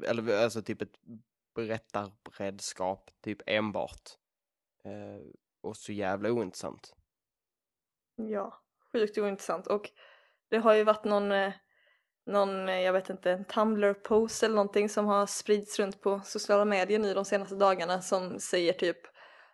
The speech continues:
Speaker 2: "Om mister Grey inte hade varit en biljonär så hade detta varit ett avsnitt av Criminal Minds."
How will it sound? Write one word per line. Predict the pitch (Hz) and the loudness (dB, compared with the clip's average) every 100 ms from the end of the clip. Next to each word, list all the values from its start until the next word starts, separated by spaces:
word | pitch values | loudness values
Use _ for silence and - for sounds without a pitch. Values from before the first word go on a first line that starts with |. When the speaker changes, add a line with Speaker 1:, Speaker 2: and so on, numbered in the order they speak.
| _ _ _ - | _ _ _ 0
Speaker 2:
"Om | 214 202 202 202 | 4 6 4 0
mister | 202 - 202 | -2 -2 -2
Grey | 208 190 180 175 _ _ _ _ _ _ | 2 4 4 0 _ _ _ _ _ _
inte | 190 185 185 | -8 -2 2
hade | 190 | 2
varit | 185 - 190 | 2 -2 -6
en | 185 | -4
biljonär | 185 196 190 220 135 156 | -2 0 2 4 2 0
så | - | -4
hade | 170 175 | -4 -2
detta | 180 - 202 | -4 -2 -2
varit | 180 - | -2 -2
ett | - | -2
avsnitt | 185 185 - - 180 | -2 -2 -4 -6 -4
av | - | -4
Criminal | - 185 185 185 | -4 -4 0 2
Minds." | 214 202 - - - - | 4 4 2 -4 -8 -8